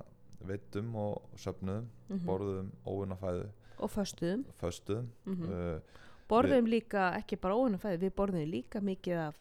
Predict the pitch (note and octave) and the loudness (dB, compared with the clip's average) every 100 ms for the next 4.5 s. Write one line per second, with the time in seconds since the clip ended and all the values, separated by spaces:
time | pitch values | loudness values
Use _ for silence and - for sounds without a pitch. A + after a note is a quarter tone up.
0 | - - - - - - F3 D#3+ - - | -16 -20 -20 -18 -12 -6 -4 -4 -10 -20
1 | - - - A#3+ E4+ - E3+ C#3 - - | -20 -8 2 4 4 0 -2 -4 -6 -12
2 | - - - F#2+ G#2+ D#2 - - - A#2 | -10 -6 0 2 2 0 -4 -6 -6 -2
3 | G#3+ G3 - - A#3+ A#3+ D4 F4 - - | 0 0 -4 -2 2 2 2 -2 -2 0
4 | F#3 F#3 C4 F#3+ | 2 4 4 4